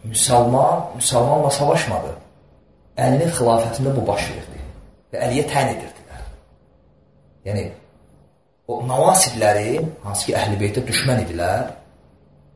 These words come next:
və Əhl-i Sünnətə görə bu fasiqlik idi, küfürdür.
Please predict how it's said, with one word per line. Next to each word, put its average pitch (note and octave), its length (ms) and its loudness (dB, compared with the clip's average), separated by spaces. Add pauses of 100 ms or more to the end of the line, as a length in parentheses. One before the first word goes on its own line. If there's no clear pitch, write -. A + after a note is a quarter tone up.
(1700)
və F#2+ 220 -4
Əhl-i G2+ 300 -6
Sünnətə G#2+ 400 -6
görə A2 240 2 (320)
bu G#2 220 -2 (340)
fasiqlik B2+ 560 -2
idi, A#2 160 -6
küfürdür. - 480 -4